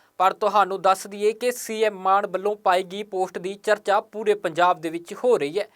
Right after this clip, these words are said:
ਸੀ ਐਮ ਮਾਨ ਸਮਝਦੇ ਨੇ ਕਿ ਕਿਤੇ ਨਾ ਕਿਤੇ ਲੋਕਤੰਤਰ ਵਿੱਚ ਹੋ ਰਹੀ ਤਾਨਾਸ਼ਾਹੀ ਨੂੰ ਬਿਲਕੁਲ ਭਾਂਫਦੇ ਨੇ ਅਤੇ ਉਹ ਜਾਣਦੇ ਨੇ ਕਿ ਕਾਨੂੰਨ ਦੀ ਉਲੰਘਣਾ ਅਤੇ ਕਾਨੂੰਨ ਦੇ ਅਨੁਸਾਰ ਨਿਆਂ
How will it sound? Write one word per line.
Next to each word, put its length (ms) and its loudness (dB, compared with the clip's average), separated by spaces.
ਸੀ 180 0
ਐਮ 140 6
ਮਾਨ 380 6
ਸਮਝਦੇ 500 2
ਨੇ 180 0
ਕਿ 160 -4
ਕਿਤੇ 300 -6
ਨਾ 120 2
ਕਿਤੇ 280 -2
ਲੋਕਤੰਤਰ 560 4
ਵਿੱਚ 180 -8
ਹੋ 220 4
ਰਹੀ 120 2
ਤਾਨਾਸ਼ਾਹੀ 580 4
ਨੂੰ 180 -4
ਬਿਲਕੁਲ 440 2
ਭਾਂਫਦੇ 440 2
ਨੇ 140 -8
ਅਤੇ 160 0
ਉਹ 380 4
ਜਾਣਦੇ 460 2
ਨੇ 120 -2
ਕਿ 140 0
ਕਾਨੂੰਨ 480 2
ਦੀ 180 -10
ਉਲੰਘਣਾ 500 0
ਅਤੇ 220 0
ਕਾਨੂੰਨ 460 0
ਦੇ 100 2
ਅਨੁਸਾਰ 360 2
ਨਿਆਂ 360 2